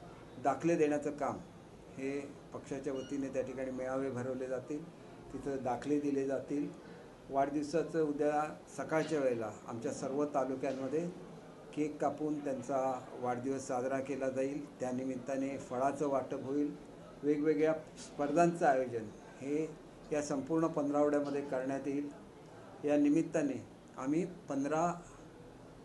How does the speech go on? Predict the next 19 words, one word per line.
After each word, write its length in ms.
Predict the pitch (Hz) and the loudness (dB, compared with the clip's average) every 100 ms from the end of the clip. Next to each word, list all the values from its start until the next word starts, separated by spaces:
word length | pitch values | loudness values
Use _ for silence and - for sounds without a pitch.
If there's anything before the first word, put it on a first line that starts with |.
| - - - | -16 -14 -8
अ, 360 | 143 131 131 127 135 | -4 0 0 0 0
पंधरवड्याच्या 480 | 131 139 143 147 | 0 0 0 2
निमित्ताने 440 | 147 143 143 147 151 | 4 4 4 2 0
पंधरा 340 | 147 135 147 | -2 0 2
ॲम्ब्युलन्सेसचं 720 | 135 135 156 156 156 170 - | 4 4 4 4 2 -2 0
वितरण 400 | 151 139 123 104 92 - - - | 0 0 -2 -4 -6 -12 -16 -12
हे 400 | 131 143 147 143 - - - - - 143 | -2 2 2 0 -8 -14 -16 -18 -12 -6
माझ्या 200 | 127 135 | -2 0
मतदारसंघामध्ये 840 | 131 117 143 143 143 139 139 135 | 0 2 2 2 0 0 0 -2
करतोय. 380 | 135 120 - 143 143 - - - - - - | -2 -4 -4 -6 -8 -14 -16 -16 -18 -18 -6
खरं 220 | 147 143 | -2 0
तर 80 | 151 | 2
आम्ही, 460 | 147 139 147 147 147 - - - - - - - - - - | 2 4 4 4 2 -4 -12 -16 -18 -18 -16 -16 -16 -14 -6
अम, 640 | 131 127 127 123 127 123 120 - - - - - - | -2 0 0 -2 -2 -6 -10 -14 -16 -16 -16 -12 -4
शिंदे 220 | 143 151 | 2 2
साहेबांना 440 | 151 151 147 147 | 2 0 2 2
ह्याच्यासाठी 720 | 147 135 - - 120 123 143 | 2 -2 -10 -8 -6 -2 -2
बोलवणार 460 | 147 139 147 156 135 | 0 2 4 4 2
आहोत. 140 | 107 | 0